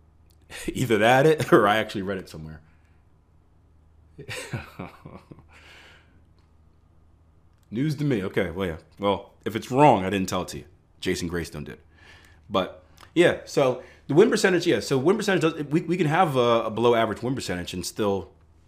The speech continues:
still be profitable. It's all about the positive expectancy, or if we have a positive expectancy, if we have the edge. So when you're back testing your strategy, the key is not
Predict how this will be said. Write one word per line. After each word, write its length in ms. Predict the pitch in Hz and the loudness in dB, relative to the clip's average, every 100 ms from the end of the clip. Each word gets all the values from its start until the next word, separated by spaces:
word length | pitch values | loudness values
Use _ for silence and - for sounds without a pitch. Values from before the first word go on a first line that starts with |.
| _ _ _ _ _ - | _ _ _ _ _ -20
still 200 | - - | -8 -4
be 100 | 104 90 | -2 0
profitable. 440 | 127 123 - - | 4 4 2 -10
It's 80 | - | -6
all 100 | 160 | -2
about 220 | 160 160 | 0 0
the 60 | 139 | 0
positive 360 | 147 135 127 | 2 2 -2
expectancy, 500 | 117 117 101 85 - - | -4 -4 -4 -10 -10 -4
or 160 | 107 | -2
if 160 | 127 135 | -2 -2
we 80 | 110 | -2
have 100 | 95 | -4
a 40 | |
positive 320 | 85 90 87 85 | -6 -10 -10 -14
expectancy, 560 | 78 87 - 76 - - | -14 -16 -16 -18 -18 -16
if 180 | - - | -16 -8
we 100 | 107 | -6
have 140 | 92 | -6
the 160 | 87 90 | -8 -10
edge. 240 | 80 - - - - - | -12 -16 -20 -20 -20 -8
So 120 | 139 | 0
when 120 | 135 | 4
you're 80 | 127 | 4
back 260 | 127 156 - | 4 2 2
testing 320 | 147 - 113 | -2 -2 -4
your 100 | 101 | -4
strategy, 600 | - 190 233 120 - 147 - _ _ _ _ _ _ _ _ | -4 -2 -2 -4 -10 -16 -20 _ _ _ _ _ _ _ _
the 100 | 131 | -8
key 380 | 110 - 226 226 | -8 -4 0 4
is 320 | 104 95 104 | 4 2 -4
not 480 | 131 147 143 - - | 0 2 2 -2 -18